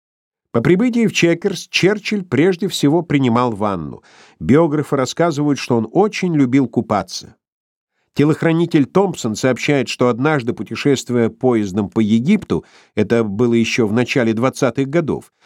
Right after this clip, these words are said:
Черчилль приказал остановиться среди пустыни и добыть ему горячей воды для ванны из паровозного котла. Когда это было сделано, он на глазах многочисленных изумленных арабов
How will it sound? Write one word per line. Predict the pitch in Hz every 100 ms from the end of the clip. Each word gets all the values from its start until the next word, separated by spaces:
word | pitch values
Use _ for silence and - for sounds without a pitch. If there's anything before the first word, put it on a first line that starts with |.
| _ _
Черчилль | - 208 233 - 180
приказал | - 156 156 135 180 165 -
остановиться | 131 - 147 156 151 139 - 104
среди | - 120 117 117
пустыни | 113 117 - 226 233 147 113
и |
добыть | 104 120 214 214
ему | 196 185
горячей | 160 143 156 175 - 143
воды | 117 139 131 113
для | 104 107
ванны | 98 170 202 202 208 185 - _ -
из | 160 -
паровозного | 147 131 127 139 123 131 123
котла. | 113 110 - 92 - - - _
Когда | 139 131 151
это | 147
было | 139 139 143
сделано, | 104 147 208 127 107 104 _
он | 147 139 135
на |
глазах | 127 131 120 147 139 -
многочисленных | 110 117 127 - 160 147 - 107 104 127
изумленных | 113 127 131 127 104 104 110
арабов | 123 196 208 208